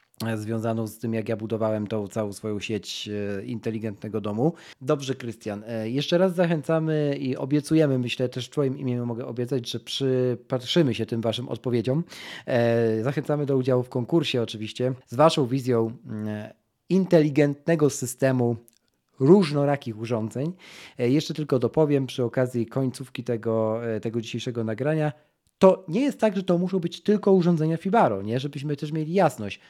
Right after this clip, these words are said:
Po prostu wymyślcie taki scenariusz, który nas zaskoczy, e, i będzie do realizacji tu i teraz, obecnie, z wykorzystaniem tego, co oferuje rynek. No zobaczymy. Bardzo jestem ciekawy tych odpowiedzi.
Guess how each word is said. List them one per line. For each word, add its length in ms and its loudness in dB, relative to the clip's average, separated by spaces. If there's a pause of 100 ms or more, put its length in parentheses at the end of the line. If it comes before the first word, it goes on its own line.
(260)
Po 80 -20
prostu 280 -4
wymyślcie 680 0
taki 360 0
scenariusz, 520 -2
który 220 0
nas 180 2
zaskoczy, 520 -4 (540)
e, 160 -10
i 140 0
będzie 320 6
do 340 4
realizacji 640 2
tu 180 -4
i 80 -8
teraz, 420 -2
obecnie, 580 -6 (180)
z 100 -14
wykorzystaniem 580 -6
tego, 200 -4
co 180 -8
oferuje 440 -6
rynek. 380 -18 (640)
No 140 0
zobaczymy. 440 -6 (440)
Bardzo 220 0
jestem 180 -4
ciekawy 300 -4
tych 140 -12
odpowiedzi. 580 -2